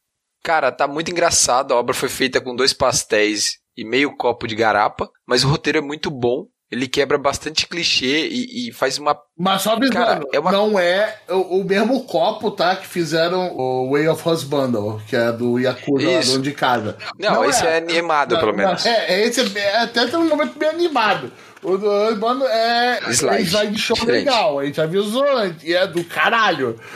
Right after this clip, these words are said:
Speaker 2: Se tiver mais temporada, eu tô muito feliz. <laughs>
Speaker 1: É, e também queria falar que estreou um mangá novo hoje, que é o The Dark Doctor Ikuru, no Manga Plus. Eu ainda não li, mas tô aqui fazendo propaganda porque é uma forma da gente,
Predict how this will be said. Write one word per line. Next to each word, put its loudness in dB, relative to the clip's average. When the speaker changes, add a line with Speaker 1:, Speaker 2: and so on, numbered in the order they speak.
Speaker 2:
Se -12
tiver 2
mais 0
temporada, 2
eu 4
tô 0
muito -2
feliz. -2
<laughs> -2
Speaker 1:
É, 0
e 2
também 2
queria 2
falar 2
que -8
estreou 2
um -10
mangá 2
novo 0
hoje, 2
que -2
é 4
o 0
The 0
Dark 0
Doctor 0
Ikuru, 0
no 0
Manga 2
Plus. 0
Eu 2
ainda 0
não 0
li, -2
mas 0
tô 0
aqui -2
fazendo -2
propaganda 0
porque -2
é 2
uma 0
forma 0
da 2
gente, -2